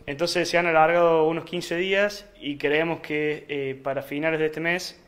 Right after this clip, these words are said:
va-, vamos a estar inaugurando ya, eh, la escuela. A más tardar la primera semana de junio.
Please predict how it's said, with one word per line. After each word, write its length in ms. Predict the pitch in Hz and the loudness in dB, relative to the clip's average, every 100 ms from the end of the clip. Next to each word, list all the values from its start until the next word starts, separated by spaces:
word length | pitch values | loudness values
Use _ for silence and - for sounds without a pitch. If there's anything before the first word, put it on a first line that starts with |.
| - | -2
va-, 180 | 151 139 135 | 0 0 -2
vamos 180 | 151 143 | -2 -2
a 40 | |
estar 120 | 151 | -4
inaugurando 520 | 147 135 135 139 147 | -4 -4 -4 -4 -4
ya, 300 | 131 139 139 139 - _ _ | -4 -4 -4 -8 -20 _ _
eh, 460 | - 135 131 123 127 | -6 -6 -6 -10 -8
la 140 | 135 | -6
escuela. 440 | - 175 175 190 - - - - - - - | -4 0 2 0 -4 -12 -20 -20 -20 -20 -6
A 100 | 139 | -2
más 200 | 156 151 | -2 0
tardar 260 | 147 151 160 | 2 4 2
la 100 | 139 | 0
primera 200 | 139 143 | -4 -6
semana 320 | 135 139 135 | -6 -6 -8
de 60 | |
junio. 280 | - 131 123 | -8 -12 -14